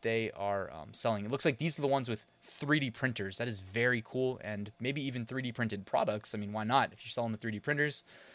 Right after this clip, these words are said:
Um, you can see a video <laughs> here of the three D printers working. It's pretty darn cool. Check that out. Should I full screen this? Been a while since I've seen a three D printer in, uh, in use. Oh man, you guys wanna know a funny story? One of the first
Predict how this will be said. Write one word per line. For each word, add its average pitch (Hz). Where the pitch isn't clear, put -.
Um, 110
you 120
can 123
see 156
a 180
video 139
<laughs> -
here 127
of 117
the 113
three 131
D 120
printers 113
working. 117
It's -
pretty 127
darn 101
cool. 104
Check -
that 120
out. 98
Should -
I -
full 120
screen 131
this? 139
Been 214
a 240
while 143
since 135
I've 113
seen 127
a 107
three 117
D 110
printer 104
in, 98
uh, 92
in 104
use. 104
Oh 139
man, 127
you 123
guys 123
wanna 127
know 120
a -
funny 117
story? 120
One 120
of 123
the 120
first -